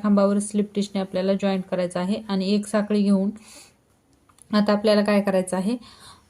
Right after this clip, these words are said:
अ, बावीसावं राऊंड, सॉरी, एकविसावं राऊंड कंप्लीट करून घ्यायचं आहे, विसावं राऊंड कंप्लीट करून घ्यायचं आहे. तर विसाव्या राऊंडमध्ये आपल्याला छत्तीस खांब तयार करायचे आहेत. तर इथे मी पहिल्याच खांबावर दोन खांब टाकून घेतले. आता त्याच्यानंतर काय करायचं आहे,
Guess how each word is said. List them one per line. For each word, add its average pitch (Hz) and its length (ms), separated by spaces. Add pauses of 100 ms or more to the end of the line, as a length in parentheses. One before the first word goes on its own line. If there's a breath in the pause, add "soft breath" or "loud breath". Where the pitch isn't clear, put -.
अ, 196 160
बावीसावं 208 640
राऊंड, 208 300 (760)
सॉरी, 214 360
एकविसावं 220 600
राऊंड 214 260
कंप्लीट 208 400
करून 196 280
घ्यायचं 190 300
आहे, 190 340 (420)
विसावं 247 460
राऊंड 214 240
कंप्लीट 214 420
करून 185 220
घ्यायचं 180 300
आहे. 202 200 (600 loud breath)
तर 208 180
विसाव्या 233 440
राऊंडमध्ये 220 400
आपल्याला 214 320
छत्तीस 220 500
खांब 208 220
तयार 202 200
करायचे 175 380
आहेत. 202 120 (400 loud breath)
तर 202 80
इथे 220 200
मी 220 120
पहिल्याच 220 480
खांबावर 208 360
दोन 202 300
खांब 208 220
टाकून 202 300
घेतले. 196 220
आता 196 200
त्याच्यानंतर 208 600
काय 208 180
करायचं 190 380
आहे, 220 280